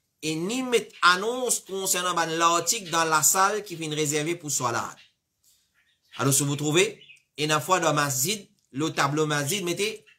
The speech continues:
et dans quelque part, Kourbanin, restez Kourbanin un tel, c'est lui qui est intéressé, euh, contacter imam ou soit contacter mutawalli. Pas gain droit, haram, pas gain droit.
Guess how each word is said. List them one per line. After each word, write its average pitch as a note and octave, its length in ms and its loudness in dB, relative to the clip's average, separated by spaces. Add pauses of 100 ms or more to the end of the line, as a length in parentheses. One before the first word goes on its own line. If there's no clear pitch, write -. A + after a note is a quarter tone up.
et E3 80 -2
dans D#3+ 160 0
quelque F3+ 320 -2
part, F3 280 2
Kourbanin, D#3+ 520 -2
restez D#3+ 360 -2
Kourbanin D3 440 -2
un D3 120 -2
tel, G3+ 240 -2
c'est E3 140 0
lui D#3+ 100 -2
qui E3 80 -4
est D#3+ 40 0
intéressé, D3+ 600 -2 (380)
euh, C3+ 180 -4
contacter E3+ 640 -2
imam D3+ 360 0
ou D#3+ 40 -10
soit D3 160 0
contacter D#3 480 -6
mutawalli. A2+ 560 -4
Pas A#3+ 160 -4
gain C#4+ 220 -4
droit, G#3+ 400 2
haram, A3+ 420 2
pas A3 140 0
gain A3 160 -4
droit. E3 320 -6